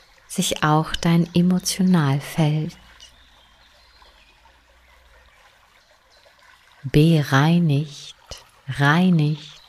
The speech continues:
so dass alles wieder in den Fluss kommt. Es kann sein, dass du das Gefühl hast, dass dieses Wasser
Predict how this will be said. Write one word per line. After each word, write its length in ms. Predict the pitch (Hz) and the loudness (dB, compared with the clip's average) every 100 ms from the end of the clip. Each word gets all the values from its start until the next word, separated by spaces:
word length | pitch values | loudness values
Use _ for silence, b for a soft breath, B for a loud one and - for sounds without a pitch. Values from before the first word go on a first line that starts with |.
| _ - - _ _ - _ _ - - - _ - _ _ - _ | _ -20 -20 _ _ -20 _ _ -20 -20 -20 _ -20 _ _ -20 _
so 160 | - 147 | -4 -2
dass 340 | 143 - - | 0 -2 -4
alles 840 | 151 143 147 160 165 - - - - | -4 -2 -2 -4 -6 -12 -14 -16 -10
wieder 360 | 180 175 170 - | -4 -2 -2 -2
in 140 | 170 | -2
den 220 | 175 185 | -2 -4
Fluss 600 | 185 - 160 135 - - | -6 -8 -4 -4 -4 -6
kommt. 340 | - 156 147 151 - _ _ _ - _ _ _ _ _ _ _ _ _ _ _ _ _ _ _ _ | -8 -8 -8 -10 -20 _ _ _ -20 _ _ _ _ _ _ _ _ _ _ _ _ _ _ _ _
Es 160 | 151 - | -2 0
kann 260 | 151 147 | 2 2
sein, 840 | 135 135 131 143 151 165 175 185 185 - | 4 4 4 2 2 0 -2 -4 -6 -6
dass 260 | 190 180 - | -2 0 0
du 80 | 185 | 0
das 240 | 175 - | 0 0
Gefühl 640 | 175 - - 143 143 147 | -2 -2 0 2 2 0
hast, 500 | 170 170 190 - - - _ _ _ _ _ _ _ _ - _ _ _ _ _ _ _ _ _ - | 0 0 -2 -12 -18 -20 _ _ _ _ _ _ _ _ -20 _ _ _ _ _ _ _ _ _ -4
dass 220 | 165 - | -2 -2
dieses 540 | 170 165 156 - 135 135 | -4 -2 0 0 0 0
Wasser 720 | 139 - - 170 175 180 | 0 -2 0 0 2 -2